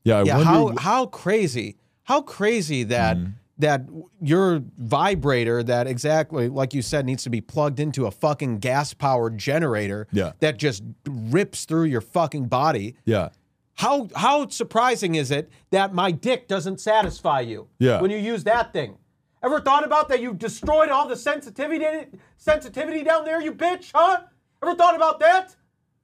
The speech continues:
Speaker 2: Don't come at me being like, "Oh, your dick's not good enough. Your dick's not good enough." Yes, it is.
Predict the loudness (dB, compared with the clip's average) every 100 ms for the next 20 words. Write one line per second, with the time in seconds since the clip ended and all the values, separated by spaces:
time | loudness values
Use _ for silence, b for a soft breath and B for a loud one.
0 | _ -2 -2 2 2 4 2 0 -2 -4
1 | -6 -6 -4 -2 -2 -2 -4 -2 -2 -2
2 | 0 0 0 -2 -2 0 0 0 -4 -8
3 | -6 -6 -6 -6 -4 -4 -2 -4 0 -2
4 | -2 b 2 2 2 0 2 0 -6 -20